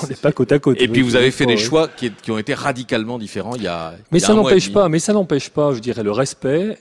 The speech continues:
Speaker 1: et le fait d'appartenir à une même famille politique. Voilà, c'est, euh, euh, moi, je respecte la façon dont il l'a fait, puisqu'il l'a fait avec, euh,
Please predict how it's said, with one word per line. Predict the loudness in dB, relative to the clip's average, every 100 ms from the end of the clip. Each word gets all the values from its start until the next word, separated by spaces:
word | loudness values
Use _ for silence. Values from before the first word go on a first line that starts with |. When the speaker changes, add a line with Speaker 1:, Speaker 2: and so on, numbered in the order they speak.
| _
Speaker 1:
et |
le | -8
fait | -6 -4
d'appartenir | -4 -4 -4 -4 -4
à |
une | -2
même | -4 -6
famille | -8 -8 -6
politique. | -8 -8 -10 -10 -12 -16
Voilà, | -8 -4 -4 -6
c'est, | -8 -8 -4
euh, | -2 -4 -8 -20 -20 _
euh, | -6 -4
moi, | -4
je | -4
respecte | -2 -2 0 -2 0
la | -2
façon | -4 -6 -6
dont | -6
il | -6 -8
l'a | -8
fait, | -8 -6 -6
puisqu'il | -10 -10 -8
l'a | -6
fait | -4 -4
avec, | -4 -6
euh, | -6